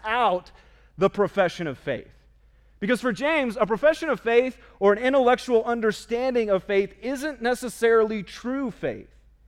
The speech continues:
Instead, real faith changes our lives and it causes us to live differently,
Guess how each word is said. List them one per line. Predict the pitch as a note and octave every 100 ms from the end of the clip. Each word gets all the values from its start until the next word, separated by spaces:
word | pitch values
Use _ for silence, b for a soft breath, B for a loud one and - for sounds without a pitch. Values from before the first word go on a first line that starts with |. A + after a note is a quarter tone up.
| _ _ -
Instead, | G3 - C4+ A#3+ G3
real | B3+ D4+
faith | - B3+ A#3+ -
changes | - C4+ D4 B3 G#3+
our | F3
lives | D#3+ F3 G3+ C4 C4+ - b
and | G3 G#3+
it | -
causes | - C4 D4+ C4 B3 F3+
us | E3+ -
to | G3+
live | F3+ G3+ B3 E3+
differently, | A#3+ - F3+ -